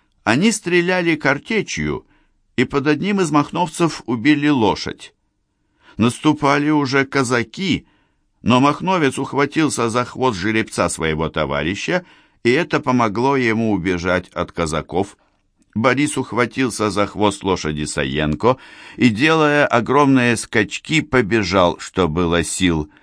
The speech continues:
«Быстрее надо, ваше благородие!» подгонял Саенко, «а то конец нам!»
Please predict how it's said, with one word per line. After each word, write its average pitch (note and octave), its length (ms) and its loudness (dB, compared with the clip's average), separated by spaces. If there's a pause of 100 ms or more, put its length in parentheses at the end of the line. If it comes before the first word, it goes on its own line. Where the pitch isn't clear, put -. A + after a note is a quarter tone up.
(380)
«Быстрее G#3+ 720 4
надо, F#3+ 420 2
ваше F3 360 2
благородие!» E3 880 2
подгонял G#2 520 0
Саенко, G2 560 2
«а A#2 40 4
то F#3 180 0
конец F3 560 0
нам!» D#3 380 4